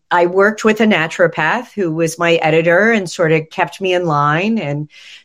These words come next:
took a, a bunch of, of, uh, case studies and put them all together, and then wrote many chapters on immune support, on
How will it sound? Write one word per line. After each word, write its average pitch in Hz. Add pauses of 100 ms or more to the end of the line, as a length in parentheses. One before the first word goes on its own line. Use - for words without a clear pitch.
took 226
a, 180
a 170
bunch 180
of, 165 (100)
of, 165 (140)
uh, 156 (540)
case 220
studies 185
and 156
put 202
them 190
all 165
together, 160 (420)
and 190
then 220
wrote 220
many 220
chapters 214
on 170
immune 196
support, 143
on 190